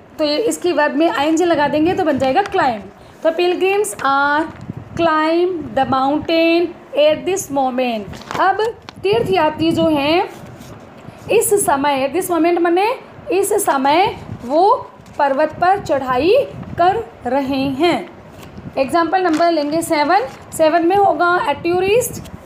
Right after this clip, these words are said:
is, फिर then इसके बाद इसमें ski, एस के आई इसकी blank दे रखा है, ब्लैंक के बाद इसमें helping verb दे रखी है caustic में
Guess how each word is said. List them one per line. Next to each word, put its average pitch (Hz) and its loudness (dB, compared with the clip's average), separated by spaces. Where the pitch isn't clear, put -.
is, 370 2
फिर 339 -2
then 339 0
इसके 330 0
बाद 311 0
इसमें 330 0
ski, 370 2
एस 359 0
के 381 0
आई 311 2
इसकी 330 -2
blank 294 2
दे 330 4
रखा 339 0
है, 339 2
ब्लैंक 294 -2
के 254 -12
बाद 311 0
इसमें 311 0
helping 302 0
verb 320 2
दे 285 2
रखी 294 -4
है 320 0
caustic 302 0
में 381 0